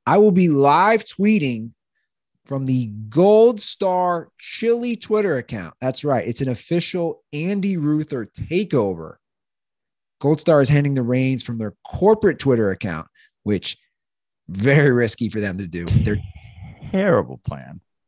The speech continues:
Speaker 1: They're giving it to me on Sunday for the Bengals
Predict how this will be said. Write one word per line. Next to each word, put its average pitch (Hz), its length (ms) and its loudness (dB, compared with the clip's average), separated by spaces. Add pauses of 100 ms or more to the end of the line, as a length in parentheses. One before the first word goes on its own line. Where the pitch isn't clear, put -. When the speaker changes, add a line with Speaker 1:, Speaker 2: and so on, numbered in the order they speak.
(120)
Speaker 1:
They're 139 120 0
giving 226 400 0
it 320 140 -2
to 277 100 2
me 262 320 0
on 139 180 0
Sunday 139 760 -2 (180)
for - 60 -14
the 131 100 -10
Bengals 156 520 0